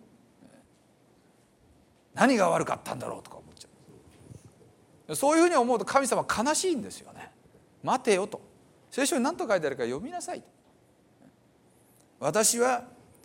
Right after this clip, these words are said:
罪に応じてあなたたちをあしらいませんよ」と。「悪に従って報いませんよ」と。なぜでしょう。悪に従って報いてたら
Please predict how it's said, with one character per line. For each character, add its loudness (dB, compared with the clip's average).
罪 2
に 0
応 2
じ -6
て 2
あ 0
な -2
た -4
た 0
ち -8
を 0
あ 0
し -6
ら 2
い 0
ま -4
せ -4
ん -8
よ」 -8
と。 -16
「悪 4
に -2
従 -2
っ 2
て -8
報 -10
い -8
ま -6
せ -12
ん -12
よ」 -14
と。 -20
な 4
ぜ 4
で -2
し -10
ょ -8
う。 -20
悪 -2
に -2
従 0
っ 0
て -8
報 -8
い -8
て -10
た -14
ら -4